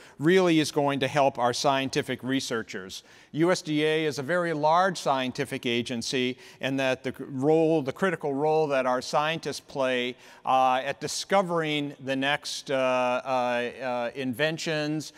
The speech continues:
uh, plant diseases, pest diseases,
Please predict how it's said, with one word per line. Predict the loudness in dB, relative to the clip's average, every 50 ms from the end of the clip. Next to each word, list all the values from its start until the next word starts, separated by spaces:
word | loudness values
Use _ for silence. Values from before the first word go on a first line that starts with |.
| -20 -20 -6
uh, | -2 -2 0 2 2 2 0 0
plant | -4 -8 -14 -4 -2 -2 -2 -2 -4 -4
diseases, | -6 -6 -4 -2 -2 0 0 -2 -2 -6 -8 -8 -8
pest | -10 -4 -2 -2 -2 -2 -4
diseases, | -8 -8 -8 -6 -4 -4 -4 -4 -4 -4 -4 -4 -4 -4 -6 -10